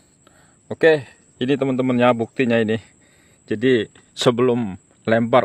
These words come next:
umpan itu lumutnya harus dicampur pakai vanila. Ini, ini, ini. <laughs> Ini serbuk vanila, teman-teman. Ini sebenarnya bukan esen, teman-teman, tapi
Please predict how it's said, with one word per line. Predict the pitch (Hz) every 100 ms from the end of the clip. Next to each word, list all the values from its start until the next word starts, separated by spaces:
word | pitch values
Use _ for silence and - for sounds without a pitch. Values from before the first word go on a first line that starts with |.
| 151
umpan | 127 - 123 123
itu | 113 143 143 _ -
lumutnya | 120 131 123 - 135 147 135
harus | 117 117 -
dicampur | 113 120 117 101 _ - 117 113 117 -
pakai | 113 113 113 107 - - - _ -
vanila. | 135 135 135 131 127 143 135 120 113 82 67 67 - - 120
Ini, | 107 107
ini, | 104
ini. | 98 95 _ _ _ _ _ _ _ -
<laughs> | 202 - 165 135 107 - - - - 104 131
Ini | 139 131 _ _ _ _ -
serbuk | 139 131 - 160 -
vanila, | - 147 147 143
teman-teman. | 135 139 135 131 120 110 107 _ _ -
Ini | 143
sebenarnya | 160 139 143 139 165
bukan | 147 135 127
esen, | 156 160 147
teman-teman, | 147 143 139 127 123
tapi | 123 156 156 151